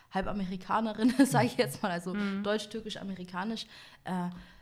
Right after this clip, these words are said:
Speaker 1: habe ich's schon oft angeboten bekommen und ich wollte da auch nie leben. Ich meine, wir haben's hier schon gut, das will ich jetzt auch nicht
Speaker 2: Ja,
Speaker 1: schlecht
Speaker 2: ja,
Speaker 1: reden,
Speaker 2: voll.
Speaker 1: aber die Leute, die haben hier halt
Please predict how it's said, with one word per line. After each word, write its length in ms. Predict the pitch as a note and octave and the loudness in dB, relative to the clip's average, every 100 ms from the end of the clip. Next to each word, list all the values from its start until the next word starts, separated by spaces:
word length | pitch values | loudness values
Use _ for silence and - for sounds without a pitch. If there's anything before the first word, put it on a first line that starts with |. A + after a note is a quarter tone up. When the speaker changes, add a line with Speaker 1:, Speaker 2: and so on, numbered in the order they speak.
| _ | _
Speaker 1:
habe 200 | - G3 | -4 -2
ich's 120 | F#3+ | -2
schon 120 | - - | -4 -6
oft 240 | G3+ - | -6 -6
angeboten 520 | G3+ A3 F#3+ F#3 F#3 | -6 -6 -6 -6 -6
bekommen 320 | F3 F3+ F#3+ F#3 | -8 -6 -2 -2
und 60 | |
ich 160 | E3+ F3 | -2 -6
wollte 260 | F3+ A#3+ | -4 -4
da 160 | G3+ - | -4 -6
auch 220 | E3 - | -8 -6
nie 200 | F3 F#3 | -4 -4
leben. 520 | G#3 F3+ F#3+ C4 A3+ E3+ | -4 -8 -6 -6 -6 -10
Ich 140 | - | -8
meine, 180 | F#3 F#3 | -8 -6
wir 140 | F#3+ F#3 | -8 -8
haben's 320 | G3 G#3+ - | -8 -8 -10
hier 220 | - F#3+ | -12 -10
schon 400 | - F#3+ F3 F3 | -8 -6 -8 -8
gut, 400 | G3+ D4+ F#4 - | -8 -4 -4 -6
das 180 | F3+ - | -12 -10
will 140 | F#3+ | -10
ich 80 | F#3 | -10
jetzt 180 | F3 - | -12 -12
auch 120 | F3 | -12
nicht 160 | F3+ F3+ | -10 -12
Speaker 2:
Ja, 40 | - | -10
Speaker 1:
schlecht 360 | F#3+ F#3+ F#3+ | -8 -8 -10
Speaker 2:
ja, 60 | F#3+ | -12
Speaker 1:
reden, 300 | F#3 F3+ F3+ F3+ - - | -10 -8 -10 -12 -20 -16
Speaker 2:
voll. 160 | F#3 F#3 | -12 -10
Speaker 1:
aber 180 | F#3 | -8
die 140 | F#3 F#3 | -6 -6
Leute, 280 | F#3 A3+ G#3+ | -6 -6 -8
die 140 | F3+ | -12
haben 220 | E3 G3+ G#3+ | -10 -8 -8
hier 240 | F#3+ F#3+ | -8 -10
halt 180 | F3+ | -10